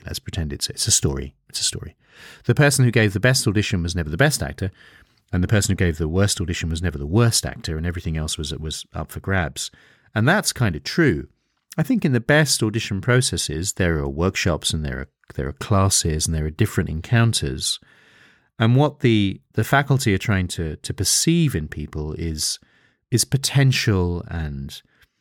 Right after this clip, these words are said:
suitability for the particular program or suitability to the activity of training and maybe also of, of making work as a, as a performer, as an actor. So I think that students often see auditions as kind of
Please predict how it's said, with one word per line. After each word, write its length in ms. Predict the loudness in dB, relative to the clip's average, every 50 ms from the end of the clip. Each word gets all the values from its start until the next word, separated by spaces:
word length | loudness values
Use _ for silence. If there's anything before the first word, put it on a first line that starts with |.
| _ _ _ _ _ _ -4
suitability 640 | 0 2 2 2 2 4 2 4 4 4 2 0 -2
for 120 | 0 -2
the 80 | -4 -4
particular 420 | -6 -6 -6 -6 -6 -4 -4 -6 -6
program 840 | -6 -8 -2 0 2 4 4 4 4 4 4 4 4 4 2 0 -4
or 340 | -4 -6 -6 -6 -6 -6 -4
suitability 680 | -2 -2 0 0 -2 -2 -2 0 0 0 0 0 -2 -2
to 100 | -2 -4
the 80 | -4
activity 640 | -4 -4 -4 -4 0 2 2 2 2 0 0 0 0
of 160 | 0 -2 -6 _ _ _ _ -10
training 520 | -6 0 2 4 4 6 4 4 4 4 2
and 200 | 0 0 0 0
maybe 300 | 2 2 2 4 4 2
also 320 | 2 2 0 0 -2 -2
of, 260 | -2 -4 -4 -8 -14 _ _ _ _ -20 -20 -20 -20 _ _ -4
of 100 | -4 0
making 380 | 2 2 2 4 2 2 4 4
work 260 | 4 4 4 2 2
as 160 | 0 2 2
a, 180 | 2 0 0 -2 _ _ _ _ _ _ _ _ _ _
as 160 | -2 0 0 0
a 60 | 0
performer, 560 | -2 -2 -2 0 2 2 4 4 2 2 0 -4 _
as 200 | -2 0 2 2
an 80 | 2 2
actor. 420 | 2 2 0 -2 -4 -4 -4 -2
So 340 | -2 0 2 4 4 2 2 -2 -8 -20 -18 _ -2
I 100 | 0 0
think 380 | 0 2 0 -2 -2 -2 -6 -4
that 240 | -4 -4 -2 -2 -4
students 560 | -4 0 2 0 0 0 -2 -4 -4 -6 -6 -2
often 260 | -2 -2 0 0 0 0
see 600 | 2 2 2 2 2 2 2 2 0 0 -2 -2
auditions 480 | -2 -2 -2 -2 -4 -4 -6 -6 -6 -6
as 160 | -8 -8 -8
kind 320 | -6 0 2 2 4 4
of 220 | 2 0 -2 -6